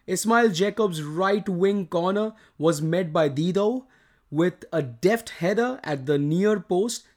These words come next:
three minutes into the second half. Abdel Karim Hassan fired a shot wide before Eduardo Mendy stopped Almoz Ali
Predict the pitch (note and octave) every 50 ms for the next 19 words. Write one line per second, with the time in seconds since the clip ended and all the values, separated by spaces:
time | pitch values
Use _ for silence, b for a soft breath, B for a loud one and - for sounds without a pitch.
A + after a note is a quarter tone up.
0 | b - - A3 A#3 B3+ B3+ G#3+ F3+ D#3 C#3+ - - - - D3 C#3 D3 C#3+ C3+
1 | - C3+ - C3 A#2+ A2+ A2+ G#2 G#2+ - - - - - - G#3 F#3+ G3 B3+ B3
2 | G#3+ A#3 A3+ A3 A#3 A3+ G#3 G3+ A3 G#3 A3+ A3 G#3+ - - - A3+ A#3 B3 B3
3 | A#3 F#3 F3 D#3 - - F3 E3+ E3+ E3+ - b b b b b b b b C3
4 | A#2+ A#2+ B2 C#3+ E3 G3 G#3+ F#3+ D#3+ C3+ B2+ B2+ B2+ C3+ D3 C#3 - D3 D3+ D3+
5 | D3 D3 - - D3 C#3+ C3+ D3 D#3 D#3+ D#3+ E3+ E3+ D#3+ D#3 D3+ D#3 D3+ D#3 D#3
6 | C#3+ - - D#3+ D3+ D3+ C#3+ C3 b b b b b - C#3+ C#3+ D3 D#3 E3+ F#3+
7 | G#3 G#3+ G3+ F3 - - C#3+ C#3 D3 D3+ C#3 A#2+ B2